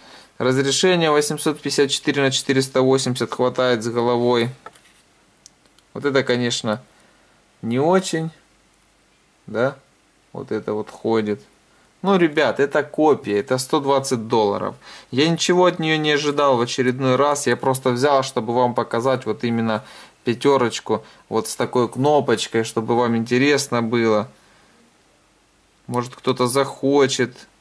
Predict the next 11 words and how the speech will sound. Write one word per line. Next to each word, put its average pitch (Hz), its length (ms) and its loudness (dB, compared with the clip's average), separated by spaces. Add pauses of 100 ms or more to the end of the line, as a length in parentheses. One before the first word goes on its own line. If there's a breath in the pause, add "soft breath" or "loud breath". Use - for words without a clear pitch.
(140)
может, 127 280 -6
кто-то 139 300 0
ищет. 135 500 0
Смотрите, 127 580 0
раз, 147 540 -2 (180)
меню 123 340 -2
открылось. 117 840 -4 (960 soft breath)
Хоп, 147 540 -2
яркость 127 600 -2
добавилась. 120 920 -2 (1800)
Так, 107 360 -8